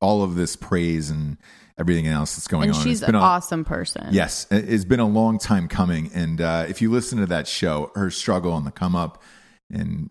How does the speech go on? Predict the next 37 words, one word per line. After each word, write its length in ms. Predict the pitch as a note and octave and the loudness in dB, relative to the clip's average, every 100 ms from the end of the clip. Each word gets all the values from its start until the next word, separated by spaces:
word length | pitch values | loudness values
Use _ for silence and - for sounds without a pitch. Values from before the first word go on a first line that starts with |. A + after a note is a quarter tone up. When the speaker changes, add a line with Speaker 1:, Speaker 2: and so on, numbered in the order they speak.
| - | -12
Speaker 1:
finding 560 | - G2+ F#2 F2 E2+ | -4 0 2 2 2
weird 320 | F2+ F2 D#2+ D2 | 2 0 -2 0
bands 560 | F2+ E2+ D#2+ D#2 - | 0 2 0 -2 -6
and 160 | - D#2 | -6 -6
shooting 340 | - F#2 E2 | -2 0 0
them 140 | D#2+ D#2 | 0 -2
with 100 | D2+ | -2
her 80 | |
own 180 | D#2+ D#2 | -2 0
money 360 | D#2+ D#2+ D#2+ D#2 | 0 0 0 -2
and 160 | D#2 D2+ | -2 -2
editing 420 | E2 D#2 D#2+ D2+ | -2 -2 -2 -2
and 220 | D2 C#2 - | -6 -8 -8
directing 480 | D#2+ D2+ - D2 | -4 -4 -4 -4
on 100 | C#2+ | -4
her 140 | C#2 D#2 | -4 0
own, 340 | E2 D#2+ D#2+ | 0 0 0
like, 320 | D2+ D2+ - - - _ _ | -2 -2 -6 -20 -20 _ _
it's, 180 | - - - | -14 -8 -4
it's 100 | F#3+ | -2
a 40 | |
cool 280 | - C3 G#2 | 2 2 4
story. 480 | - A2 F#2+ F2+ E2+ | 2 2 4 2 0
So, 400 | - F2+ E2 - - | 0 0 0 -4 -6
uh, 40 | |
it's 380 | G2+ G2 F#2 - | -6 -4 -8 -2
one 100 | A2 | 0
of 60 | G2 | 2
those 160 | F#2 - | 0 0
things 200 | F#2+ F2 | 0 0
that 280 | D#2 D2 | -4 -8
definitely 520 | - F2 - E2 D#2+ D2+ - - - - | -4 -2 -2 -2 -2 -4 -14 -20 -16 0
was 220 | F#2 E2+ | 2 4
not 220 | E2+ D#2 | 0 0
handed 340 | G#2+ G2 F2+ | 2 2 2
to 120 | - F#2 | 0 0
her. 180 | F2+ | 0